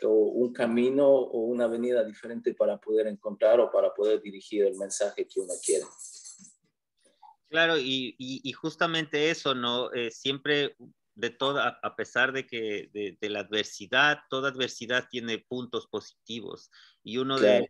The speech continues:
Speaker 2: de esos de, de, del, del encierro que tuvimos que vivir, de la pandemia que tuvimos que vivir, es eso, ¿no? Es eso, forzarnos a explorar nuevos caminos,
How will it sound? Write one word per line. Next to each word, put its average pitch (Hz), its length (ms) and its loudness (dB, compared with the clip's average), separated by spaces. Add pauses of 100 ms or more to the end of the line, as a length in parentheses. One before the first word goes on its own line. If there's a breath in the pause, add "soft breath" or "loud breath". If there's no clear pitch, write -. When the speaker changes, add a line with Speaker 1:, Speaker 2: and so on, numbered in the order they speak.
Speaker 2:
de 117 160 2
esos 117 280 -6
de, 113 200 -4
de, 101 240 -4
del, 98 420 -10
del 98 160 -6
encierro 139 540 -2
que 131 80 -8
tuvimos 110 400 -12
que 107 100 -10
vivir, 104 300 -8
de 101 80 -6
la 95 120 -8
pandemia 113 420 -8
que 120 80 -12
tuvimos 113 280 -12
que 117 100 -12
vivir, 110 280 -12
es 104 100 -8
eso, 131 320 -6
¿no? 98 220 -10
Es - 180 -14
eso, 107 280 -10
forzarnos 117 840 -6
a 110 60 -6
explorar 104 600 -4
nuevos 110 340 -10
caminos, 87 500 -18